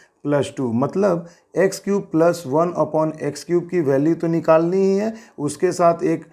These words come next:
डिजिट आपको ऐड कर दिया गया प्लस टू। तो आप यहाँ इसी क्वेश्चन में इसे ऐड कर सकते हैं कि आपको प्लस टू की वैल्यू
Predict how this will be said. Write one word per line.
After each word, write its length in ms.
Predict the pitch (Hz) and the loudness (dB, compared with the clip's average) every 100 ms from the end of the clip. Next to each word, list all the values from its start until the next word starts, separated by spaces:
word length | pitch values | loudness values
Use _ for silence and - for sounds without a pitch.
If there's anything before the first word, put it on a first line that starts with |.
| _ _ 113 | _ _ -6
डिजिट 360 | 143 170 190 | 2 4 6
आपको 320 | 170 160 170 156 | 6 4 0 0
ऐड 260 | 151 160 | 0 0
कर 160 | 165 147 | -2 -2
दिया 240 | 139 147 143 | 0 0 0
गया 220 | 156 190 | 0 0
प्लस 320 | 190 147 131 - | 0 -2 -2 -2
टू। 100 | 120 | -6
तो 140 | - 143 143 | -4 -2 2
आप 200 | 156 151 | 2 2
यहाँ 400 | 156 156 180 185 151 | 2 2 0 -4 -6
इसी 220 | 147 196 | -6 -6
क्वेश्चन 440 | 190 151 147 196 202 | -4 -4 -2 -2 0
में 180 | 185 | 0
इसे 280 | 165 147 175 | 0 0 0
ऐड 260 | - 151 143 | 2 0 0
कर 160 | 156 131 | -2 -4
सकते 320 | 139 - 151 | -6 -6 -6
हैं 160 | 196 220 - - - | -6 -8 -16 -18 -4
कि 80 | |
आपको 300 | 139 135 - 190 | 0 0 2 0
प्लस 300 | 143 135 - | 0 -2 -2
टू 100 | 139 | -6
की 160 | - 233 - _ _ | -6 -8 -10 _ _
वैल्यू 420 | 113 127 127 185 | -4 -2 0 -2